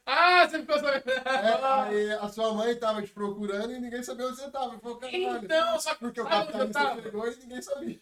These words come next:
Speaker 1: Sa-, então, mas a gente se perdeu, sabe
Speaker 2: Sim.
Speaker 1: onde eu tava? Porque aconteceu, eu peguei o metrô, aí beleza. Aí o certo era eu pegar, eu tava ali, é, linha azul, era eu pegar pra Sé,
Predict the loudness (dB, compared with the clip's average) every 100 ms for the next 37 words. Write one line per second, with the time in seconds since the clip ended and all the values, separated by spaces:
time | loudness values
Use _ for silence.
0 | -10 -8 -8 -10 -4 0 0 0 -2 -4
1 | -6 -10 -10 -10 -8 -4 -4 -2 -4 -4
2 | -4 -6 -2 -2 -2 -8 -10 -10 -8 -6
3 | -4 -6 -8 -8 -8 -10 -10 -10 -10 -12
4 | _ _ -4 -4 -4 -4 -6 -10 _ _
5 | -4 -2 -2 -6 -2 0 0 -4 -10 -10
6 | -6 -6 -4 -4 -4 -4 -4 -4 -6 -12
7 | -14 -8 -6 -6 -8 -8 -12 -16 _ -18
8 | -14 -10 -10 -10 -8 -6 -6 -8 -12 -12
9 | -12 _ _ -10 -8 -8 -6 -8 -4 -4
10 | -4 -4 -4 -6 -8 -6 -6 -8